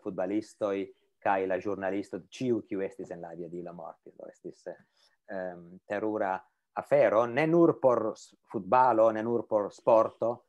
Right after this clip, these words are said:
sed ankaŭ por la tuta Italujo, ĉar estis la jaroj tuj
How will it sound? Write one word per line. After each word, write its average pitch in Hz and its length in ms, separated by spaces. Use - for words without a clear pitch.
sed 113 140
ankaŭ 117 440
por 98 240
la 92 120
tuta 107 240
Italujo, 101 540
ĉar 92 320
estis 110 460
la 98 240
jaroj 104 560
tuj 110 160